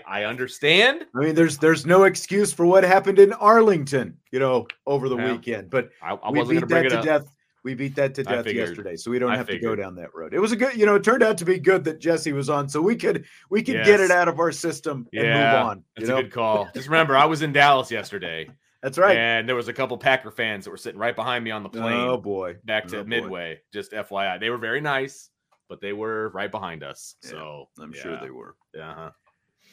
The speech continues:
Speaker 2: Okay, so I was starting to
Speaker 1: <laughs>
Speaker 2: put Sloppy Joe's comment up. He says,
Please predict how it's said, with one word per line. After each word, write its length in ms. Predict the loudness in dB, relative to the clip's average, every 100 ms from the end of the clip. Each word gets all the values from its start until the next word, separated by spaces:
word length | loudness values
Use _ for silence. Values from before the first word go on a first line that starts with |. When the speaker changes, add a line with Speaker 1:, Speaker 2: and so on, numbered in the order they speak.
| _ _ _ -14
Speaker 2:
Okay, 320 | -12 -6 -8
so 320 | -6 -2 -2 0
I 140 | -2
was 200 | -4 -6 -10
starting 440 | -12 -4 -2 -2 -4
to 40 |
Speaker 1:
<laughs> 60 | -2
Speaker 2:
put 180 | -2 -2
Sloppy 480 | -4 -2 -2 -2
Joe's 720 | -6 -4 0 0 0 -6 -14 _ _
comment 520 | 2 2 2 -2 -4 -6
up. 200 | -6 -4
He 60 |
says, 480 | -4 -2 -2 -4 -10